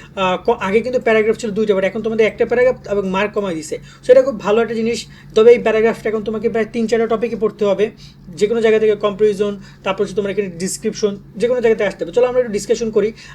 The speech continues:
আগে রাইটিং পার্টটা কমপ্লিট করি। এইচএসসি ছাব্বিশ শিক্ষার্থী,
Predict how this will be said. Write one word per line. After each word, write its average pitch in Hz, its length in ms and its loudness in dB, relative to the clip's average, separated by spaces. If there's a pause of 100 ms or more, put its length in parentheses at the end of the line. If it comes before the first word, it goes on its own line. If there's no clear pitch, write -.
আগে 196 160 4
রাইটিং 214 300 2
পার্টটা 233 200 -2
কমপ্লিট 214 340 -2
করি। 196 200 -2 (280)
এইচএসসি 285 720 -6
ছাব্বিশ 220 440 -12
শিক্ষার্থী, 226 400 -14